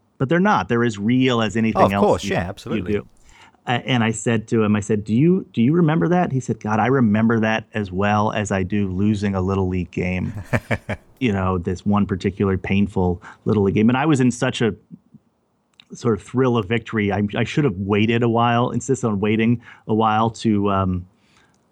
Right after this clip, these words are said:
Speaker 1: to play the Super Bowl, but the guy wanted to play right then, and, and I was just on such a sort of contact high from winning that, that game that I, yeah, I,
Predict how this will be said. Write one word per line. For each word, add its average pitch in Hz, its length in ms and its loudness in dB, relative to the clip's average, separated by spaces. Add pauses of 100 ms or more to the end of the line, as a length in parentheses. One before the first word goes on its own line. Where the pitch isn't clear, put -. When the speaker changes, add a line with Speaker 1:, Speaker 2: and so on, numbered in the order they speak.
(160)
Speaker 1:
to 101 60 -4
play 113 260 0
the 117 80 2
Super 127 300 0
Bowl, 120 240 2
but 104 140 -2
the 104 60 -6
guy 101 260 2
wanted 98 180 0
to 92 80 -2
play 101 240 -2
right 101 260 -2
then, 98 240 0
and, 87 240 -2
and 107 100 -2
I 92 80 0
was 95 140 -4
just - 220 -6
on 113 180 2
such 117 200 -2
a 104 40 -2
sort 98 200 0
of 87 80 -6 (120)
contact 107 480 -2
high 98 420 2
from 92 260 -2
winning 107 360 2
that, 98 300 -4 (360)
that 107 180 -4
game 101 240 0
that 95 140 0
I, 92 260 -2 (260)
yeah, - 160 -2
I, 98 180 -2